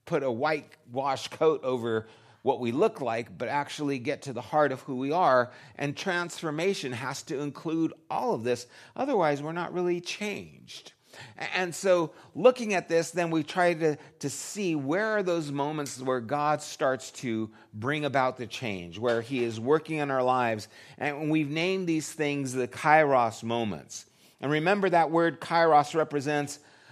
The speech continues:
an opportune moment, right? It, it's a moment that is seized or identified rather than just passed by. A Kairos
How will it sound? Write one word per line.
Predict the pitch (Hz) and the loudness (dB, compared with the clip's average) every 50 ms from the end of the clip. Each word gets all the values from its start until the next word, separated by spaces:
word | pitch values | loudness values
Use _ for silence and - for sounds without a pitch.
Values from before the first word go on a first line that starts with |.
| - - | -12 -4
an | - 135 147 143 - - _ _ _ _ _ _ _ _ _ _ _ _ _ _ _ - | -2 -2 -2 -2 -6 -14 _ _ _ _ _ _ _ _ _ _ _ _ _ _ _ -6
opportune | 180 208 208 - 196 170 - - - - - 208 190 190 175 160 | -6 -6 -4 -4 -4 -4 -6 -8 -12 -8 -6 -4 -2 -2 -2 0
moment, | 147 151 147 135 104 - - - - - - _ _ _ _ _ _ _ _ _ _ _ _ _ _ _ _ | 0 0 0 0 -2 -4 -8 -14 -18 -20 -20 _ _ _ _ _ _ _ _ _ _ _ _ _ _ _ _
right? | - 131 147 151 151 156 - - - _ _ _ | 2 4 4 4 4 0 -8 -18 -20 _ _ _
It, | - 170 170 - - | -8 -8 -8 -8 -6
it's | - 170 160 151 - - - - - - _ _ _ _ _ - | -4 -2 -2 -2 -4 -6 -12 -12 -14 -16 _ _ _ _ _ -2
a | - 139 | -2 0
moment | 151 160 185 214 233 233 220 220 | 2 4 4 4 4 2 0 2
that | 202 185 170 | 4 4 4
is | 160 147 139 | 4 2 -4
seized | - - - - - 202 202 196 175 156 143 123 | -6 -8 -8 -8 -6 -2 0 0 0 0 0 0
or | 160 143 143 147 | 0 2 4 6
identified | 147 147 131 135 165 165 165 156 - - 127 120 117 117 113 107 | 6 6 6 4 2 2 2 -2 -2 0 2 4 4 4 4 4
rather | 127 127 123 123 123 131 127 | 2 2 2 2 0 0 -2
than | 123 127 123 117 113 | -2 -2 -4 -4 -4
just | 104 123 127 123 - - - | -4 -4 -4 -4 -6 -10 -14
passed | - - - 117 120 120 117 - - 120 107 | -14 -12 -8 -6 -6 -6 -8 -10 -10 -8 -4
by. | 123 120 110 92 | -2 0 0 0
A | 92 104 | 0 -2
Kairos | 107 - - - 151 175 185 180 175 170 156 - - | -4 -6 -8 -4 -2 0 2 2 4 2 2 2 -2